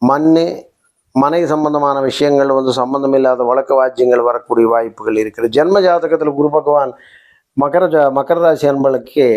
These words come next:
சந்திரன் வ-, பன்னிரெண்டாம் வீடு குரு பகவானா வர்றதுனால அயின சைன சகங்களுக்கு, அயின சைன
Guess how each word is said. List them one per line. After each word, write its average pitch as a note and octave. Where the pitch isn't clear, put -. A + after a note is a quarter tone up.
சந்திரன் D#3+
வ-, C3+
பன்னிரெண்டாம் D#3
வீடு C#3
குரு C#3
பகவானா C#3
வர்றதுனால B2+
அயின C#3+
சைன C3+
சகங்களுக்கு, B2+
அயின D3
சைன C#3+